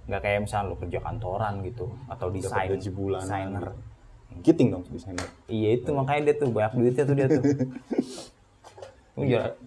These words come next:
Speaker 1: banyak duit dia jarang makan, makanya
Speaker 2: Iya.
Speaker 1: kurus kan.
Speaker 2: <laughs>
Speaker 1: Duitnya banyak, tapi nabung mulu. Kayak gitu. Jadi maksud gue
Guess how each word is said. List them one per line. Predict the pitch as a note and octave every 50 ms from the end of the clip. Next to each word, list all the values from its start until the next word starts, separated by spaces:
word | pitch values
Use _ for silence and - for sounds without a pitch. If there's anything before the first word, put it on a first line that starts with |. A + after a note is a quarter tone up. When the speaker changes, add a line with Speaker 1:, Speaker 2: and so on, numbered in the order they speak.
| - - -
Speaker 1:
banyak | - G#2+ D#3 D3+ C3
duit | C3 D3 D3+
dia | D3 D3 C3+
jarang | C3 B2+ B2 B2+
makan, | C3 C3 C3 C#3 C#3+ C#3+ C#3
makanya | C3+ C3 C3 G#2+ G#2
Speaker 2:
Iya. | G2 G2 G2+ - -
Speaker 1:
kurus | - - A#2+ B2+ B2 B2
kan. | E3 E3+ - - - - - -
Speaker 2:
<laughs> | - - - -
Speaker 1:
Duitnya | G#2+ A2 A2 - C#3+
banyak, | B2+ A#2+ B2+ C#3 C3 B2 -
tapi | - B2+ B2 B2+ B2 -
nabung | - A2 G#2+ A2+ A2 A2 A2+
mulu. | A#2 A#2 A2+ - - - _ - - - - - _ - _ _ _ - - - - - - - _ _ _ _ _ _ _ _ _ _ _ _ _ _ _ _ _ _ _ _ _ _
Kayak | - A2+ A2 G#2+ A2+
gitu. | A#2 - - A2
Jadi | G#2 G#2+ G#2+ A#2+ B2 - C3+ - -
maksud | - A#2 A2+ G2+ -
gue | A#2 B2 C3